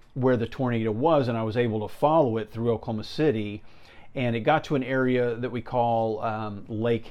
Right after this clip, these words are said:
Hefner, and it crossed Lake Hefner, and you could see the area on the water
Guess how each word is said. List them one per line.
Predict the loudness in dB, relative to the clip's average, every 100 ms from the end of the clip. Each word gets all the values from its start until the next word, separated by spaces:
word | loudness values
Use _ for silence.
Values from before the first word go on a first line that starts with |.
| -6
Hefner, | -2 -2 -4 -8 -8 -8 -10 -10 -18 -20 -20 -18 -18 -18 -12 -4
and | -2 0 -2 -2
it | -4 -6
crossed | -6 -4 -2 -2 -2
Lake | 0 0
Hefner, | 0 -2 -2
and | -2
you | -2
could | -4
see | -6 -8 -2 0 2 2 0
the | -2 -4
area | 0 0 2 0
on | -2
the |
water | -4 -2 0 0 -2 -4 -6 -6 -8